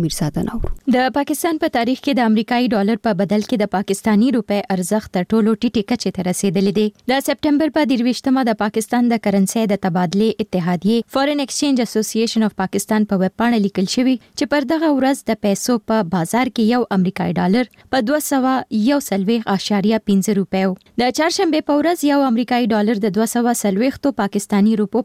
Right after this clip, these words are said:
Speaker 2: په مقابل کې تبادله کېده. تر دې مخکې د جولای په دوه ویشتمه د یو امریکایي ډالر بیه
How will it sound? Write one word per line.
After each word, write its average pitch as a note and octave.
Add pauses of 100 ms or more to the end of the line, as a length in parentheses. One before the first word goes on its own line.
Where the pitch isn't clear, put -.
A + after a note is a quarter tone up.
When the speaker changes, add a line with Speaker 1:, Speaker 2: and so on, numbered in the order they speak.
Speaker 2:
په G#3
مقابل F#3+
کې C4+
تبادله F3
کېده. F3+ (280)
تر A#3+
دې B3
مخکې D4
د A#3+
جولای A#3+
په G#3+
دوه G3
ویشتمه A#3
د G#3
یو B3 (100)
امریکایي A3+
ډالر F#3
بیه A#3